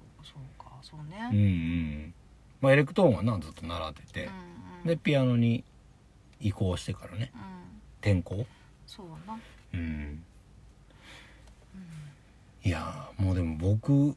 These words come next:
Speaker 2: 僕で言うパーカッションみたいなもんか。
Speaker 1: あー。
Speaker 2: ドラムは、そう、専門学校で入っ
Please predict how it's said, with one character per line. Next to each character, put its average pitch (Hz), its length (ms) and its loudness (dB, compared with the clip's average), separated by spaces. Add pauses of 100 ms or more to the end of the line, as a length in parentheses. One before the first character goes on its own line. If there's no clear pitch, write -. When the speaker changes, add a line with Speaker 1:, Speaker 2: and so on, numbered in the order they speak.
Speaker 2:
僕 175 840 6
で 175 100 8
言 185 360 6
う 170 100 2
パ 180 200 8
ー - 20 8
カ 208 120 6
ッ 190 40 10
シ - 160 2
ョ - 20 4
ン 95 80 4
み 92 60 2
た 85 100 -2
い - 20 -6
な 78 80 -6
も 80 120 -4
ん 73 60 -8
か。 82 220 -12 (1200)
Speaker 1:
あ 175 420 -6
ー。 95 60 0
Speaker 2:
ド 160 120 10
ラ 208 120 8
ム 196 200 6
は、 180 300 2
そ 156 160 0
う、 139 60 0
専 147 180 4
門 135 140 6
学 127 120 0
校 87 200 -6
で 80 80 -6
入 82 120 -4
っ 98 40 -8